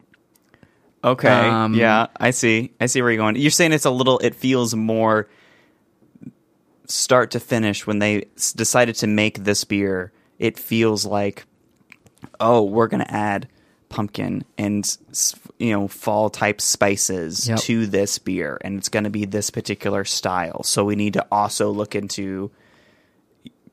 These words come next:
Speaker 1: you know, are we gonna make it an imperial stout? Okay, so it's gonna be an imperial stout, which means you need roasted malts. So what kind of roasted malt? And that kind
Speaker 2: Right.
Speaker 1: of, like,
Speaker 2: And it's
Speaker 1: snowball
Speaker 2: evolved
Speaker 1: effects.
Speaker 2: into this.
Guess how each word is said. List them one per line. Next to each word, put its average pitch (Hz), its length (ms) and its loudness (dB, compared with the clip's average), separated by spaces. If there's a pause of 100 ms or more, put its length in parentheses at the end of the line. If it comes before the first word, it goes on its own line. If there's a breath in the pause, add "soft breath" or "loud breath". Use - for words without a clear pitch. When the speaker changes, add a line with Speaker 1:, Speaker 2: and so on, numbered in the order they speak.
(560)
Speaker 1:
you 107 120 -2
know, 98 100 -2
are 98 140 -4
we 104 100 -2
gonna 107 160 -2
make 107 240 -2
it 110 80 2
an 110 80 0
imperial 113 480 -2
stout? 117 420 -2
Okay, 98 440 -6
so 92 240 -6
it's 95 100 -12
gonna 101 160 -4
be 101 120 -4
an 104 40 -2
imperial 104 380 -4
stout, 107 280 -2
which - 220 -6
means 101 240 -4
you 95 60 -8
need 98 180 -8
roasted 101 420 -4
malts. 127 400 -2
So 92 200 -4
what 98 240 -4
kind 104 180 -8
of 104 140 -6
roasted 107 320 -6
malt? 113 400 0
And 107 100 0
that - 140 -2
kind 113 180 2
Speaker 2:
Right. 117 80 0
Speaker 1:
of, 107 140 -10
like, 98 260 -4
Speaker 2:
And 120 80 0
it's 123 40 2
Speaker 1:
snowball 120 640 6
Speaker 2:
evolved 110 300 4
Speaker 1:
effects. 113 220 0
Speaker 2:
into 110 100 -2
this. - 340 -2